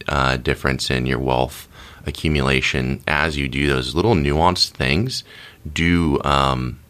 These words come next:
make a s-, a huge difference over time. I also say that, um, when it comes to the Vanguard white paper that you mentioned in the article,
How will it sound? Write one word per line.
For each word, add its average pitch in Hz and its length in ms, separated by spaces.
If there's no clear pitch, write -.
make 80 180
a 76 40
s-, - 260
a 71 140
huge - 280
difference 76 300
over 65 160
time. 67 360
I 76 60
also 98 300
say 78 280
that, 67 220
um, 76 600
when 87 160
it 82 100
comes 95 420
to 82 560
the 82 220
Vanguard 80 520
white 73 220
paper 95 260
that - 120
you 95 100
mentioned 98 300
in 95 40
the 98 100
article, 107 440